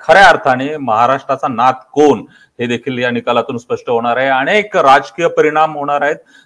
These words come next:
देशाच्या पातळीवर, राज्याच्या पातळीवरती. आगामी राजकारणाचा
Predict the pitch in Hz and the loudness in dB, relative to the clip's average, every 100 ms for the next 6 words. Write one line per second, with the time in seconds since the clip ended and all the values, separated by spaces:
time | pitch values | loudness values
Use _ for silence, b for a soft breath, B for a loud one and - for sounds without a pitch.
0 | - 113 143 143 143 143 139 139 143 139 | -8 -6 -2 -2 0 -2 -2 -4 -2 -4
1 | 127 95 107 127 135 143 139 123 139 139 | -6 -6 -4 -4 -4 -4 -6 -6 -6 -6
2 | 135 139 147 113 104 117 120 113 107 - | -8 -8 -4 -4 -4 -6 -6 -4 -6 -8
3 | 127 120 117 113 | -10 -10 -8 -10